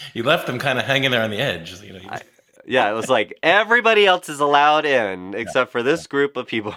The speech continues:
Speaker 2: <laughs> here.
Speaker 1: Yeah. And, and still plenty of time for you to get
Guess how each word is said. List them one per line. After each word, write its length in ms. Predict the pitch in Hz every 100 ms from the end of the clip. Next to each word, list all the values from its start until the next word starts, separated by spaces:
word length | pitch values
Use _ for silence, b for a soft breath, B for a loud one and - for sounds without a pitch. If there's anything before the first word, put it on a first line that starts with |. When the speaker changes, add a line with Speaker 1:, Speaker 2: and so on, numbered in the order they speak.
| -
Speaker 2:
<laughs> 80 | - 147
here. 300 | 147 - 127 107
Speaker 1:
Yeah. 200 | 104 92 -
And, 140 | 117 120
and 140 | 160 135
still 460 | - 170 175 165
plenty 420 | 165 139 131 135 139
of 120 | 139
time 500 | 127 107 107 104 101
for 200 | - 98
you 220 | 92 92
to 180 | 87 92
get 580 | 85 92 92 - _